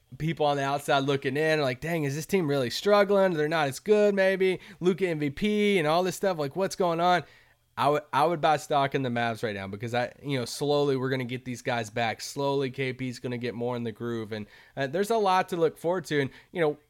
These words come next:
I think this is the first podcast that we've ever done, and we've talked forty-five minutes and haven't spent an extended time on Luka Doncic.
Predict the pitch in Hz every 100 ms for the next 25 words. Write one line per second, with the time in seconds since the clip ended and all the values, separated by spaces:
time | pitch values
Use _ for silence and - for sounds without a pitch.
0 | - 147 180 160 156 147 139 165 160 -
1 | 165 156 156 147 127 - 139 135 - 139
2 | 135 135 160 139 117 113 117 - _ _
3 | - 139 139 135 156 131 - 156 151 139
4 | 131 123 135 123 113 - 120 131 139 127
5 | - 139 127 120 123 - 143 143 127 131
6 | 123 120 - 120 117 120 120 110 113 117
7 | 98 -